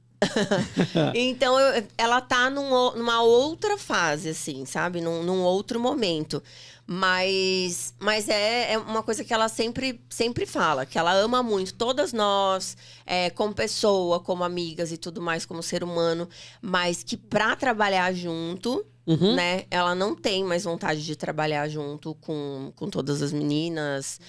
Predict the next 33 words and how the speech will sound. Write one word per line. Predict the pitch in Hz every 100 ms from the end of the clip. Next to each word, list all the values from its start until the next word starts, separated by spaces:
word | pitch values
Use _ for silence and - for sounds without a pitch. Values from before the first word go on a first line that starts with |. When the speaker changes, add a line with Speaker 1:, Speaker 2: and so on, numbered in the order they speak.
| - -
Speaker 1:
de | - 156
fazer | - 160 156 170
esse | 170 -
trabalho | 175 165 156 156 156
juntas | 180 151 151 147
de | 165
novo, | 165 147 139 139
entendeu? | 139 147 139 147 196 _ - -
Speaker 2:
Das | - 226
meninas | 247 240 233 190
do | 196
Ruge, | 180 233 220 208 -
ela | 202 208 190
é | 180
com | 165 - 175
quem | 160 175
você | 151 151
tem | 156 165
mais | 156 160
proximidade | - 143 151 135 147 240 269 214
ou |
não? | 165 104 - -
Speaker 1:
É. | 156 135 160 - _ -
Speaker 2:
É. | 135 143 135 -
Speaker 1:
É. | 135 143 - _ _ _ _ _ _ -
E | 196
é |
muito | 196 208
engraçado, | 220 208 214 - 165 160
porque | - - 170 165 156 147 -
a, | - 165 - 160
a |
gente | 160 165 165 - 180 170 170 160 151 139